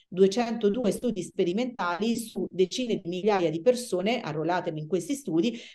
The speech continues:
e trattate con farmaci biologici o con immunoterapia. E quello che è stato visto è che le donne mediamente hanno un trentaquattro per cento di tossicità in più,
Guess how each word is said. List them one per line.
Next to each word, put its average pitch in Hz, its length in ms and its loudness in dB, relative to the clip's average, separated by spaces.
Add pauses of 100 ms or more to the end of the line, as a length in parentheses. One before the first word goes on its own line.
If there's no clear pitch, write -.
e 214 200 4
trattate 233 440 2
con 226 180 0
farmaci 170 400 -2
biologici 196 540 2
o 196 60 -2
con 180 140 -2
immunoterapia. 165 880 -4 (180)
E 196 140 4
quello 233 260 6
che 165 180 4
è 170 40 6
stato 185 360 0
visto 208 380 2
è 294 40 2
che 202 140 2
le 226 100 2
donne 202 300 2
mediamente 214 480 0
hanno 180 180 -2
un 185 80 -4
trentaquattro 226 640 0
per 233 140 2
cento 185 360 0
di 180 100 -2
tossicità 196 560 -2
in 190 220 -2
più, 180 300 2